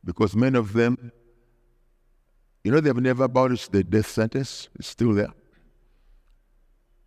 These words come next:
If the president wakes up today and says, "So, so, so, so," hang them. They are, they live like that. Any moment they can,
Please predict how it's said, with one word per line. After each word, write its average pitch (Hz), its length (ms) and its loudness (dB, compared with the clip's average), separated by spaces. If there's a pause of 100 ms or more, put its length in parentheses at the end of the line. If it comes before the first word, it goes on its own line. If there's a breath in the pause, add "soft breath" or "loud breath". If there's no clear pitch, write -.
(180)
If - 120 -16
the 95 100 -4
president 120 460 2
wakes 123 260 0
up 120 180 0
today 110 220 0
and 117 120 0
says, - 360 -4 (760)
"So, 113 140 2
so, 117 140 2
so, 104 160 -2
so," 90 260 -6
hang 107 220 2
them. 85 240 -4 (880)
They 101 160 6
are, - 200 0
they 110 220 2
live 117 400 0 (180)
like 82 220 -4
that. - 220 -6 (100)
Any 113 160 2
moment 113 400 0
they 82 140 -2
can, 82 280 -4